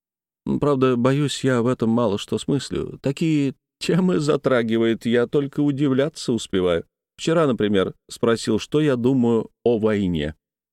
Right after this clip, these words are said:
Карин почувствовала укол ревности. «Какое конкретно?» Барбара поморщилась.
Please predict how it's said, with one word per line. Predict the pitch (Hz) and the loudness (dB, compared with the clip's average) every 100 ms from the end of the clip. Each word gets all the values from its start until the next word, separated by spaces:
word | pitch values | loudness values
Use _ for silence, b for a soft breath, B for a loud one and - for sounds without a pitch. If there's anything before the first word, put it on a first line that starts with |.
| _ _ _ _ _ | _ _ _ _ _
Карин | 80 98 110 | -2 -2 0
почувствовала | 107 - 113 - 113 107 | -4 -4 -6 -4 -2 0
укол | 113 107 110 | 0 -2 -2
ревности. | 113 110 85 82 - - _ _ _ _ _ _ _ _ | 0 -2 -4 -10 -14 -20 _ _ _ _ _ _ _ _
«Какое | 131 - 131 117 | -8 -4 -4 -2
конкретно?» | 120 113 123 139 143 127 _ _ _ - | -2 -2 -2 -4 -6 -8 _ _ _ -4
Барбара | 92 104 107 | 0 2 2
поморщилась. | 110 120 113 104 - 107 - | 2 2 2 0 -2 -4 -6